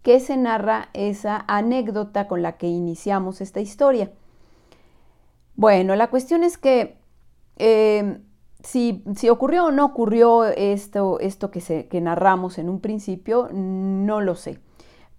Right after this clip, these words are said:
no se sabe, pero, eh, pero lo que es un hecho es que esta singular mujer fue legendaria y levantó oleadas de admiración por toda la península,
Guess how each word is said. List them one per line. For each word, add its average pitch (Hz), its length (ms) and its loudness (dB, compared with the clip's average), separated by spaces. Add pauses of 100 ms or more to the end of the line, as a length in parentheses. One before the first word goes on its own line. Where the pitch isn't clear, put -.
no 202 380 0
se 202 140 -6
sabe, 165 340 -4
pero, 240 400 8
eh, 214 520 0 (340)
pero 226 240 4
lo 226 160 2
que 311 100 -6
es 381 140 -10
un 269 220 -2
hecho 208 480 -4
es 202 260 -6
que 208 140 -4
esta 208 240 -6
singular 190 520 -2
mujer 196 680 -2
fue 254 260 4
legendaria 208 760 -2
y 175 80 0
levantó 175 460 -2
oleadas 226 580 0
de 175 80 -2
admiración 175 500 -4
por 185 160 -8
toda 185 220 -2
la 180 180 -4
península, 185 600 -6